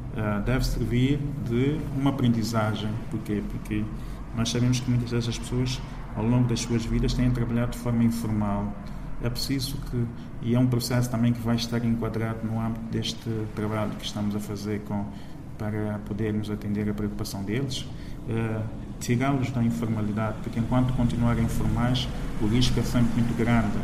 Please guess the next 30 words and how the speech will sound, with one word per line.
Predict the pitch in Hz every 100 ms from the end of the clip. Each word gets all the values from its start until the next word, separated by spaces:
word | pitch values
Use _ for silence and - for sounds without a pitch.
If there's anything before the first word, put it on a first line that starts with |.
| - - - -
E |
quando | 104 123 127
existem | 123 123 123 120
esses | 120 -
choques, | - 127 131 131
naturalmente, | 131 123 - 120 120 117 127 127 - - - - -
eles | 123 127
serão | - 123 123
os | 123
maiores | 117 110 117 113
afetados. | 117 110 - - 101 98 131
Daí | 104 117 123
que | 123
é |
necessário, | 117 113 113 - 117 117
de |
facto, | - 110 113 117 - - - - -
começarmos | - 107 104 123 117 117
a | 113
ver | 107 117
estas | 113 110 107
coisas | 117 107
de | 107
outra | 107
forma, | 107 110 117 127 127
portanto, | - 107 107 101 - -
sair | - - 113 127 135
do | 127
mundo | 123 123 120
informal, | 117 - 110 107 107